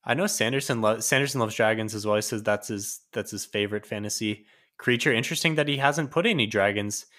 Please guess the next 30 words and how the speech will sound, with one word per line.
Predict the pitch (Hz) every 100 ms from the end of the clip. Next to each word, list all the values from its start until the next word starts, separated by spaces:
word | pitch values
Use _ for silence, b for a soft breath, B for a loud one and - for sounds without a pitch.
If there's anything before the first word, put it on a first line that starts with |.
| b b _ -
in |
his | 120 110
books, | - 117 -
except | 127 - 165
for, | -
like, | 170 135
he | 131
kind | - - 117 151
of | 156
did | 170 175
in | 156
Skyward, | 156 - 107 120 151 165
where | 131
he | 117
made | 113 110 113
the | 101
dragon | 104 98 110 110 107
into | 107 110 - 104 101 b b b _ 113
the | 104 101 98 101 _ _ _
ship. | - 107 123 - - _ _ _ _ - 104
Um, | 101 95
that's, | 98 113 - - -
that's | 104 -
pretty | 107 107
cool. | 110 110 - _ _ _ _
A | 113
different | - 98 101
take | - 107 98
on | 101
dragons. | 98 101 104 -